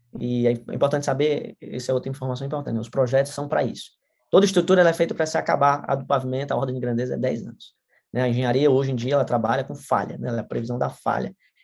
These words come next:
E a gente trabalha, por exemplo, uma barragem pode ser de mil anos, pode ser de cem anos,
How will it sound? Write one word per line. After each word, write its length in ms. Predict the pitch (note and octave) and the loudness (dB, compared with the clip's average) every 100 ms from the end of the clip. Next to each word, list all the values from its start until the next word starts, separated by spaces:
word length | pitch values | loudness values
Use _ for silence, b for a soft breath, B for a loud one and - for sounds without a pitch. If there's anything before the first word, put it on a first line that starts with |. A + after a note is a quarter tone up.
| _ | _
E 40 | A#2+ | -2
a 40 | |
gente 220 | B2 C3+ | -2 -4
trabalha, 480 | - D3 C3 B2+ D#3 | 0 2 4 6 4
por 80 | D3 | 2
exemplo, 220 | B2 B2 | -4 -2
uma 60 | A#2+ | 0
barragem 420 | A#2+ A2 C3 B2 | 2 2 0 0
pode 180 | A#2+ A2+ | -4 -6
ser 160 | B2 | -8
de 80 | A#2 | -2
mil 260 | A#2+ B2 C3 | 0 2 2
anos, 160 | C#3+ | 0
pode 220 | A#2 - - | -2 -8 -6
ser 80 | |
de 80 | A#2 | -6
cem 240 | - C#3 C3 | -4 -2 0
anos, 360 | D3 F#3+ F#3+ | 0 -2 -4